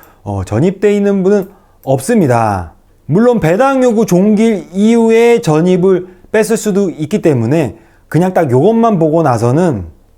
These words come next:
대항력이 없다라고 단언은 할 수는 없습니다. 그죠? 다만 현재는 전입되어 있는 사람은 없다. 입찰하실 분들은 반드시 다시 한번 확인을 해보시기 바랍니다. 그 밖에 인수되는 권리는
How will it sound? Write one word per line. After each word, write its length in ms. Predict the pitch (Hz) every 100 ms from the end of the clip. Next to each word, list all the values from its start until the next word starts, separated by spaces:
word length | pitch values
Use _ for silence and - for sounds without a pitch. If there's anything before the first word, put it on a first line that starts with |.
| _ -
대항력이 500 | 147 208 233 233 208
없다라고 1040 | 143 160 - - 262 262 233 202 220 214
단언은 420 | 127 135 170 196
할 120 | 175
수는 220 | 170 175 170
없습니다. 680 | 131 - 214 143 113 85 - _ _ - _
그죠? 400 | - 104 170 214 -
다만 320 | 104 123 170
현재는 760 | 156 214 214 190 185 220 214 - _ _
전입되어 540 | - 175 220 226 220 220
있는 160 | 220
사람은 300 | 208 226 240
없다. 960 | 220 139 - 160 151 143 131 117 98 - _ -
입찰하실 560 | 139 147 226 233 220 -
분들은 480 | 208 202 220 190 104 - -
반드시 800 | 113 160 196 208 175 190 185 -
다시 220 | - 120 175
한번 280 | 165 151
확인을 380 | 147 165 170 147
해보시기 320 | 151 160 -
바랍니다. 880 | - 98 123 131 104 98 120 180 170 - _ _ -
그 80 | 185
밖에 220 | 214 214
인수되는 540 | 208 202 214 233 214
권리는 460 | 185 160 170 185